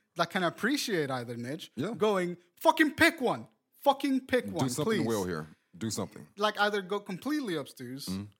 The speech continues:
Speaker 1: or go narrative.
Speaker 2: Sure.
Speaker 1: There's just, just, that's just the way it should be.
Speaker 2: Mm.
Speaker 1: Because when you're riding the fucking middle lane, the only thing I'm going is just like, "I wish that you picked your information correctly or, or that you show some restraint." That's the only thing I want.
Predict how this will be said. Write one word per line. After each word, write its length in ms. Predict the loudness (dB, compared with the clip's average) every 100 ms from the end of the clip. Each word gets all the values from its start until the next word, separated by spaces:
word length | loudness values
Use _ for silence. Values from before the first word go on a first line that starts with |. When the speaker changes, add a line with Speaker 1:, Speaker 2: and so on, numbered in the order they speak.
| -8
Speaker 1:
or 120 | -6 -4
go 300 | 0 0 0
narrative. 440 | -6 -8 -12 -18 _ _
Speaker 2:
Sure. 180 | -8 -6
Speaker 1:
There's 240 | -4 -6 -6
just, 340 | -8 -10 -14
just, 300 | -14 -12 -12 _
that's 300 | -8 -4 -4
just 140 | -4 -4
the 80 | -2
way 160 | -2
it 80 | -6
should 200 | -8 -12
be. 80 | -14 -8
Speaker 2:
Mm. 200 | -6 -6 -10 _ -8
Speaker 1:
Because 320 | -4 -2 -2
when 140 | -2 -2
you're 140 | -2
riding 460 | -2 -2 0 -2 -4
the 60 |
fucking 340 | -4 -4 -2 -2
middle 260 | -2 -4
lane, 400 | -4 -4 -6 -8 _ _ _ -8
the 140 | -4
only 180 | -4 -6
thing 200 | -6 -4
I'm 120 | -2
going 240 | 0 0
is 140 | -2 -4
just 140 | -6
like, 140 | -6 -6
"I 120 | -8
wish 440 | -4 -2 -2 -4 -10 -16
that 300 | -6 -4 -4
you 160 | -4 -6
picked 240 | -4 -4 -2
your 100 | -4
information 500 | -2 -4 -4 -6 -6
correctly 560 | -4 -4 -4 -10 -10 _ _ _ _ _ -4
or, 420 | 0 0 0 -2 -2
or 180 | -2 -2
that 180 | -4
you 60 | -4
show 180 | -4 -4
some 180 | -4 -6
restraint." 440 | -6 -6 -6 -8 -2
That's 280 | 0 0 -2
the 140 | -4
only 200 | -2 -4
thing 160 | -4 -4
I 60 | -4
want. 240 | -6